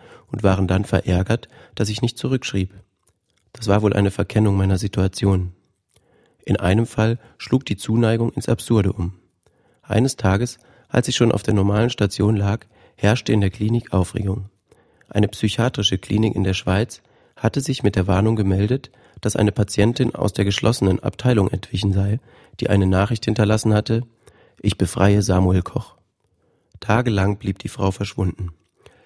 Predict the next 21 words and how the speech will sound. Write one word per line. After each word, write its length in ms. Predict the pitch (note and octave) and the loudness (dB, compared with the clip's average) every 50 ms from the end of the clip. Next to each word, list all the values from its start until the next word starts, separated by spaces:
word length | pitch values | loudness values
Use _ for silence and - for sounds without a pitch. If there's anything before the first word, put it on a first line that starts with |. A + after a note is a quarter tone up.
| _ _ - - | _ _ -12 -10
Die 80 | - | -10
Klinikleitung 760 | F#2+ - - A#2 B2+ C3 G2 - G2 F#2 F#2 F#2+ - G#2+ A2 A2 | -10 -4 -2 0 2 2 0 0 -2 -2 -2 -2 -2 -2 -2 -2
überlegte, 640 | G2 F2+ F#2+ F#2 F#2+ G2+ G#2 - - A2+ A#2+ B2+ - _ _ _ _ _ | -2 -2 -2 -2 -2 -2 -4 -4 -4 -4 -4 -4 -6 _ _ _ _ _
wie 80 | - G#2+ | -6 -4
sie 120 | G#2+ A2+ | -2 0
mich 160 | G#2+ A2 A2 - | -2 -2 -2 -2
schützen 340 | - C3 - - - G2 | -6 -6 -6 -2 -4 -4
konnte. 460 | F#2 - F#2+ F2+ F#2 - - - A2 - _ _ _ _ _ _ _ _ _ _ _ _ _ - | -2 -2 -2 -4 -2 -4 -8 -12 -12 -14 _ _ _ _ _ _ _ _ _ _ _ _ _ -2
Denn 140 | - G2 - | -2 -2 2
angenommen, 420 | - A#2 B2+ A#2+ A2+ A2+ G#2+ G#2+ G#2+ | 2 2 2 2 2 2 2 0 0
die 140 | G#2+ - | -2 -2
Dame 280 | - G2+ G2+ A#2+ A#2+ G#2 | -2 0 0 2 2 2
hätte 220 | G2+ G2+ - - | 0 0 -2 -2
mich 160 | G2+ G2 - - | -2 -2 -4 -4
gefunden, 600 | - - - - A#2 C3 - - - F#2+ A2+ - _ _ _ _ _ _ | -12 -10 -4 -2 -2 -2 -2 -2 -4 -4 -4 -4 _ _ _ _ _ _
was 160 | - F#2 - - | -4 -2 0 0
hätte 120 | G2+ - | -2 -4
ich 80 | - - | -4 -4
dann 180 | - F#2 F#2+ | -4 -4 -4
tun 220 | - A#2 B2+ C#3 A2+ | -2 0 0 0 0
sollen? 320 | G2 F2+ F2+ F2+ F2+ F#2+ | 0 -2 -2 -4 -6 -10